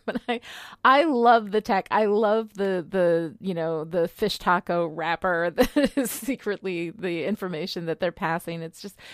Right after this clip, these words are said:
it's all so great. I love that Simmons, you know, in this really tough moment where they're, you know, barreling down on her, manages to just slide the,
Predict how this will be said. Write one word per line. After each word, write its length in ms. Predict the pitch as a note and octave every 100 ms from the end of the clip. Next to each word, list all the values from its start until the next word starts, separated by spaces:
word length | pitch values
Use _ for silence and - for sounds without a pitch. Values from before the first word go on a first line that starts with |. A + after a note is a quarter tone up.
| -
it's 160 | B3 B3
all 220 | A#3+ B3
so 240 | - G#3+ F#3+
great. 160 | F3
I 120 | E3+ G3+
love 300 | G3+ A#3 C4
that 160 | D#4+
Simmons, 640 | - D#4 A4+ G#3 G3 A3+ G3
you 100 | A#3
know, 240 | G3+ F#3+
in 280 | - G3+ G3+
this 260 | G#3 G#3 F3+ E3+
really 600 | G3 G3+ G#3 G3+ G3+ -
tough 320 | - F#3+ G3
moment 540 | F3 F3 A#3+ D#3+ E3+ F3
where 260 | F3 E3+
they're, 280 | E3+ D#3+ D#3
you 180 | D#3 F3+
know, 100 | E3
barreling 560 | F3 F#3 G3 G#3 F3+
down 280 | E3 E3+ F#3+
on 120 | F3
her, 300 | F3+ D#3 D3 - - -
manages 640 | G3+ G#3+ G#3 A3+ G#3 G3+ -
to 120 | G3+
just 240 | F3 F3+ -
slide 720 | - E3 F3+ F3+ F3+ F3+ E3
the, 480 | E3+ E3 E3 D#3